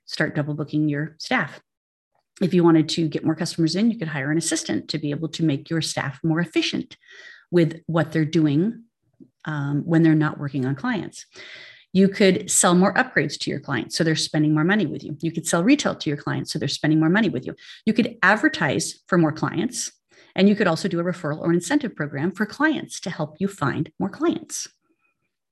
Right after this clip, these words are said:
Now, did you guys see that those two columns were exactly the same, whether you're trying to find staff or whether you're trying to find customers, all right? So it's, we're not doing right now is we're not putting the right strategy together. Ten things on her to-do list, and she was very frustrated because she can't get any of them done.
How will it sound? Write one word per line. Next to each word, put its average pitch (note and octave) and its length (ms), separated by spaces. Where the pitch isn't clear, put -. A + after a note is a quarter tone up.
Now, C#3+ 300
did D#3+ 80
you E3+ 60
guys E3 120
see D#3+ 100
that D3+ 120
those - 300
two - 180
columns D#3 360
were E3 80
exactly D#3 420
the D3 80
same, C#3+ 260
whether D3 160
you're C#3+ 80
trying D3+ 220
to D3+ 60
find D#3+ 180
staff C4 280
or F#3 60
whether D#3+ 140
you're D#3 100
trying C#3+ 180
to D3 60
find C#3 160
customers, - 680
all - 80
right? E3+ 240
So - 240
it's, - 280
we're F#3 140
not F3+ 280
doing A#3+ 280
right D3+ 160
now D3+ 120
is D#3 120
we're E3+ 80
not F#3 320
putting G3+ 220
the E3+ 80
right F3+ 180
strategy F3 540
together. C3+ 200
Ten G3+ 200
things G#3+ 200
on G3+ 80
her F#3 60
to-do D#3+ 260
list, D#3 220
and D#3 80
she - 80
was D#3 100
very F3+ 120
frustrated D#3+ 460
because D#3 220
she F3 120
can't E3+ 220
get E3+ 160
any D#3+ 200
of D#3 60
them D#3+ 140
done. A3 320